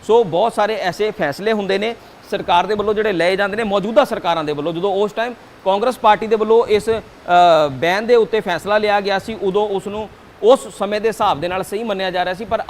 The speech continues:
ਅੱਜ ਦੇ ਸਮੇਂ ਦੇ ਉੱਤੇ ਜਦੋਂ ਮੋਦੀ ਸਰਕਾਰ ਦੇ ਵੱਲੋਂ ਇਸ, ਅ, ਬੈਨ ਨੂੰ ਹਟਾਇਆ ਗਿਆ ਹੈ, ਤੇ ਹੁਣ ਉਹਨਾਂ ਦੇ ਵੱਲੋਂ ਕਿਹਾ ਜਾ ਰਿਹਾ ਕਿ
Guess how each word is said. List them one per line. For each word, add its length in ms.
ਅੱਜ 120
ਦੇ 160
ਸਮੇਂ 260
ਦੇ 60
ਉੱਤੇ 160
ਜਦੋਂ 180
ਮੋਦੀ 280
ਸਰਕਾਰ 320
ਦੇ 100
ਵੱਲੋਂ 280
ਇਸ, 220
ਅ, 40
ਬੈਨ 300
ਨੂੰ 180
ਹਟਾਇਆ 380
ਗਿਆ 200
ਹੈ, 80
ਤੇ 80
ਹੁਣ 220
ਉਹਨਾਂ 280
ਦੇ 80
ਵੱਲੋਂ 220
ਕਿਹਾ 220
ਜਾ 120
ਰਿਹਾ 100
ਕਿ 200